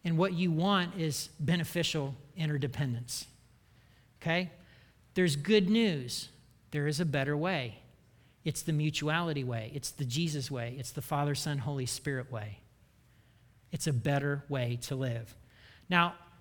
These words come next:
there's a practical application for this for you moms and dads, right? Mutual interdependence. So if you're in a home, right, and there's one person who does all the work,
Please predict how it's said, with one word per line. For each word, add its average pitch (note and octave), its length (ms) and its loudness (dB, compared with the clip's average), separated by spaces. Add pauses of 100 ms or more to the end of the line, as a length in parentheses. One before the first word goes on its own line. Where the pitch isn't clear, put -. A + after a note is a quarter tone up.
(360)
there's G3 180 4
a F#3+ 60 4
practical A3 560 8
application F3+ 640 6
for D#3+ 160 -2
this F3 220 2
for - 120 -2
you F3 160 4
moms E3+ 300 4
and D#3 100 0
dads, C#3+ 380 4
right? D3+ 300 2 (840)
Mutual A#3 720 8
interdependence. G3+ 1040 2 (280)
So G3+ 120 0
if E3 80 2
you're C4 140 6
in B3+ 80 6
a G#3+ 40 8
home, G#3 440 8
right, G#3+ 320 8 (260)
and G3 100 2
there's F#3 200 4
one G#3+ 260 6
person A#3+ 400 2
who G3+ 100 4
does F#3 240 4
all F#3+ 260 4
the G3+ 100 6
work, G3 440 4